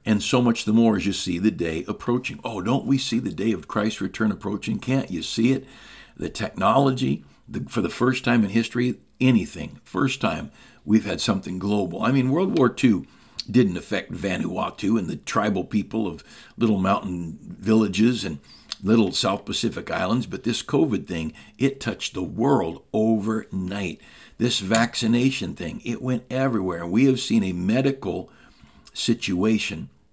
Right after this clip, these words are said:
unify global mandates. And, um, that idea of,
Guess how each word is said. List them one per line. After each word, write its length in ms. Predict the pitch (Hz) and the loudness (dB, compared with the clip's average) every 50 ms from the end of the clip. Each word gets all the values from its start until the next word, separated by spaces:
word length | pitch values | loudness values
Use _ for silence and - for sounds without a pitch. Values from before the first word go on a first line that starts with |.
| _ _ _ _ _ _ _ _ _ _ - - - | _ _ _ _ _ _ _ _ _ _ -18 -14 -10
unify 920 | 104 90 87 95 107 123 135 123 107 90 - - 85 78 80 87 78 71 - - - - _ - 110 98 | -8 -2 4 6 6 6 6 4 2 -2 -4 -6 -6 -6 -8 -10 -12 -14 -14 -16 -20 -20 _ -14 -10 -4
global 840 | 92 107 104 98 98 101 110 123 131 131 127 135 139 147 156 - - _ _ | -2 0 0 2 2 2 4 2 2 2 2 2 2 0 -2 -8 -16 _ _
mandates. 960 | - 95 90 87 90 92 95 - 92 78 80 76 78 78 - - - - - - _ _ - - - - - _ _ _ - - | -8 -6 -4 -4 -4 -2 -2 -4 -4 -4 -4 -6 -8 -10 -12 -14 -12 -12 -14 -14 _ _ -20 -20 -20 -20 -20 _ _ _ -10 -8
And, 480 | 90 87 85 85 85 80 78 82 82 | -6 -4 -4 -4 -4 -6 -6 -6 -4
um, 340 | 85 78 76 78 73 71 - - _ _ _ - - | -4 -4 -4 -4 -6 -8 -10 -14 _ _ _ -20 -12
that 340 | - - 92 92 87 - - | -4 -2 0 0 -2 -2 -6
idea 520 | 107 87 90 92 90 87 101 107 107 98 85 | -4 -2 -2 -2 0 4 4 4 4 4 2
of, 160 | 82 - | -2 -4